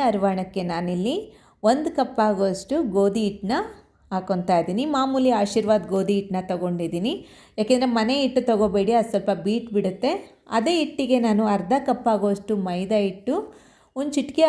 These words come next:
ಆಗುವಷ್ಟು ಉಪ್ಪು, ಒಂದು ಕಾಲು ಚಮಚ ಆಗುವಷ್ಟು ಅರಿಶಿನದ ಪುಡಿ, ಒಂದು ಚಮಚ ಆಗುವಷ್ಟು ಎಣ್ಣೆನ ಹಾಕ್ಕೊಂಡು ಚೆನ್ನಾಗಿ ಈ ರೀತಿ ಮಿಕ್ಸ್ ಮಾಡ್ಕೊಂಡಿದ್ದೀನಿ. ಅದಾದ್ಮೇಲೆ ಸ್ವಲ್ಪ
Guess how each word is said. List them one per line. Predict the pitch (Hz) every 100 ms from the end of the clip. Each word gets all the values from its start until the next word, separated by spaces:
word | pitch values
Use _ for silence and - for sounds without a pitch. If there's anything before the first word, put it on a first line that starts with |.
| 277
ಆಗುವಷ್ಟು | 254 247 240 240 214 233
ಉಪ್ಪು, | 233 277 330
ಒಂದು | 226 208 208
ಕಾಲು | 208 254 262
ಚಮಚ | 226 214 226 214
ಆಗುವಷ್ಟು | 190 202 196 196 277 339 269 214
ಅರಿಶಿನದ | 196 - 240 240 -
ಪುಡಿ, | 208 277 392 -
ಒಂದು | 247 254
ಚಮಚ | 254 196 202 269 262
ಆಗುವಷ್ಟು | 220 214 196 190 285 269 185
ಎಣ್ಣೆನ | 180 202 196 190
ಹಾಕ್ಕೊಂಡು | 190 190 190 233 233
ಚೆನ್ನಾಗಿ | 247 294 254 233
ಈ | 202
ರೀತಿ | 196 208
ಮಿಕ್ಸ್ | 185 180 - 196
ಮಾಡ್ಕೊಂಡಿದ್ದೀನಿ. | 185 190 185 185 185 226 381 - _ _ _ _ _ _ _ _ _ _ _
ಅದಾದ್ಮೇಲೆ | 254 330 349 302 302
ಸ್ವಲ್ಪ | 302 240 254